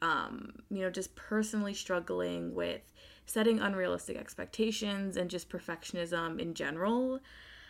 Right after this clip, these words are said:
I'd be lying if I didn't admit to the fact that I did record this first podcast maybe four or five times, um,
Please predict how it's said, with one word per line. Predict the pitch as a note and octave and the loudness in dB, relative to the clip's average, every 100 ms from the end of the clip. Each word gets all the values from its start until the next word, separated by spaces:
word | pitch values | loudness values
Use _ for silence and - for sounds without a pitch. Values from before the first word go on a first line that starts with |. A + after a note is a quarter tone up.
| - | 0
I'd | G#3 G#3 F#3 | 4 6 4
be | G3 | 4
lying | F#3 F3+ E3+ F3 F#3+ G#3+ A#3 A#3 A3+ | 4 6 4 4 4 6 6 6 6
if | - F#3 F#3 | 4 2 2
I | F3 | 2
didn't | F3 F3 F3+ | 2 0 0
admit | F3 F3 E3+ | 0 -2 -2
to | F3+ | -2
the | E3+ | -4
fact | - E3+ - | 0 0 0
that | - | 0
I | E3+ E3 | 0 0
did | F3 E3+ E3+ - | 2 2 2 0
record | F3+ F3 - E3 E3 E3 | -2 -2 -2 -2 0 2
this | G3+ A#3 | 2 2
first | - E3+ - | 2 0 2
podcast | E3 D#3+ - D#3+ E3 - - - - - - - - - | -2 -2 0 0 0 -4 -12 -16 -20 -20 -20 -20 -20 -4
maybe | A#3 C4 C#4 | 0 2 0
four | C4 - F#3+ F3 E3+ - | -4 -4 2 4 4 4
or | E3+ | 0
five | - F3 E3 - | -2 -2 -2 -6
times, | - D#3 D#3 E3+ F#3 F#3+ - | -4 -2 -2 -4 -4 -6 -2
um, | - - - - G#3 | 4 6 4 -2 -6